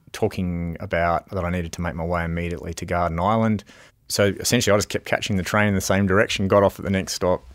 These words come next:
and made my way over to Maritime Headquarters. And that's when they started building us into what was happening with the Pong Su. Initially, initially our brief was to get on board,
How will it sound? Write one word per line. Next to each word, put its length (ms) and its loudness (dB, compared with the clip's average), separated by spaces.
and 340 -4
made 160 0
my 120 -2
way 180 0
over 140 -4
to 120 -8
Maritime 360 -4
Headquarters. 480 -6
And 100 2
that's 240 0
when 400 0
they 140 0
started 420 0
building 340 -4
us 160 -10
into 540 -6
what 140 -8
was 120 -12
happening 360 -10
with 120 -10
the 60 -16
Pong 260 -8
Su. 240 -10
Initially, 720 4
initially 400 6
our 120 8
brief 580 2
was 640 0
to 440 -2
get 180 -2
on 160 2
board, 480 0